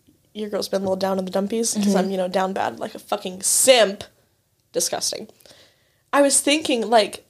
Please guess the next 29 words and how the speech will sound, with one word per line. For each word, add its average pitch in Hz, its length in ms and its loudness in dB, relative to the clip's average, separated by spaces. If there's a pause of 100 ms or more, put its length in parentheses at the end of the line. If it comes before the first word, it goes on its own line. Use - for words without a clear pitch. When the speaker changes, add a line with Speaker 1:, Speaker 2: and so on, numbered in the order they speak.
Speaker 1:
along 226 380 4
that 220 200 4
route, 190 240 2
too. 254 340 2
I - 60 -2
was 220 160 0
like, 220 240 -6
"Oh 254 100 -2
my 262 160 -2
God. 226 500 -6 (1600)
Am 240 160 4
I 214 180 4
doing 208 280 0
that 247 180 -4
to - 100 -6
people?" 320 440 -2 (1900)
Speaker 2:
Like, 214 300 -4
yeah, 240 280 4
you 220 260 2
are. 208 300 4 (380)
Karma. 262 540 4 (160)
Speaker 1:
<laughs> - 960 -18
Speaker 2:
Karma. 277 480 4 (160)
Speaker 1:
Like, 339 540 4
I 330 140 6
was 330 180 2
thinking 370 380 2
about, 240 320 4
like, 196 400 0